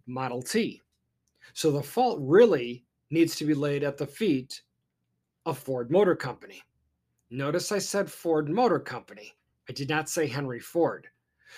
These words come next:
You, the consumer, could sue Ford Motor Company for as much as you wanted. Didn't mean you're gonna get anything. But you could sue for as much as you wanted. But let's assume you were so successful somehow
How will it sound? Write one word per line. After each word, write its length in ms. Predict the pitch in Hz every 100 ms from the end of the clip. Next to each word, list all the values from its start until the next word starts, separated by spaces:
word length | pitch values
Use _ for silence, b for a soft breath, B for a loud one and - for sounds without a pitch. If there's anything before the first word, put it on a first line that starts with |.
| B B
You, 340 | 135 208 240 220
the 120 | 185
consumer, 580 | 165 151 - 262 196 165
could 200 | 160 139
sue 640 | - - 247 175 151 180 _ _ _ _ _ _ _ _
Ford 340 | - 185 156
Motor 260 | 156 233 185
Company 440 | 151 139 135 160
for 180 | 180 208
as 120 | 196
much 240 | 185 208 208
as 120 | 160
you 80 | 170
wanted. 480 | 190 240 - -
Didn't 180 | 135 175
mean 140 | 151 143
you're 120 | 123
gonna 160 | 120
get 240 | 113 143 190
anything. 560 | 123 123 131 131 196 - _ _ _ _ 156
But 140 | 143
you 80 | 202
could 160 | 233 185
sue 260 | - 269
for 180 | 214 202
as 140 | 175
much 220 | 180 160 139
as 160 | 131
you 80 | 147
wanted. 320 | 139 127 - - _ _ b b b b
But 120 | 175
let's 220 | 202 247
assume 440 | 226 - - 269 165
you 140 | 208
were 120 | 170
so 260 | 131 - 226
successful 680 | - 143 - 233 226 131 127
somehow 640 | - 240 247 135 107 113